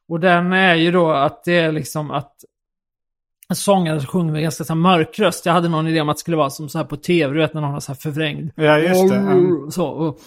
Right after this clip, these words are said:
Speaker 1: och sjunger då. Och så handlar låten liksom om hur han då, han varit narkoman och hur liksom, eh,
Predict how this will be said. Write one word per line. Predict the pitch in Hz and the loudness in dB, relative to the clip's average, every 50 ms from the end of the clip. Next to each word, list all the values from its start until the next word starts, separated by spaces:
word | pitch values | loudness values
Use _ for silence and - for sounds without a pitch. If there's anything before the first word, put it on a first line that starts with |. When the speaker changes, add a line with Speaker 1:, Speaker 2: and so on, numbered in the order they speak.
| - - - - - - _ _ _ | -20 -20 -20 -20 -20 -20 _ _ _
Speaker 1:
och | - - - - | -10 -10 -8 -2
sjunger | - 233 202 156 151 156 196 214 | 0 2 2 2 2 2 2 4
då. | 220 175 160 - - - - _ _ | 4 4 4 2 -2 -10 -20 _ _
Och | - 170 156 | -8 -8 -2
så | - 185 | 2 4
handlar | 202 208 202 180 170 175 | 4 6 6 4 4 4
låten | 196 190 165 - - - 156 147 | 4 4 2 0 -2 -6 -6 -4
liksom | 143 139 - - 165 151 | -4 -6 -6 -6 -6 -6
om | 147 143 147 | -4 -4 -2
hur | 143 147 | -2 -2
han | 147 147 151 147 147 147 | -2 -2 -2 -4 -4 -2
då, | 156 156 143 139 | -2 -2 0 0
han | 135 139 147 147 135 | -2 0 0 -2 -2
varit | 139 135 131 - | -2 -4 -4 -4
narkoman | 160 139 135 135 - 151 143 143 143 139 127 127 131 143 | -4 -4 -4 -4 -6 -6 -6 -4 -4 -4 -4 -6 -10 -10
och | 139 139 139 | -10 -8 -8
hur | 139 139 143 139 135 | -6 -6 -6 -6 -8
liksom, | 135 131 - - 135 135 135 135 135 | -10 -10 -10 -10 -10 -10 -12 -12 -14
eh, | 135 139 131 | -14 -14 -16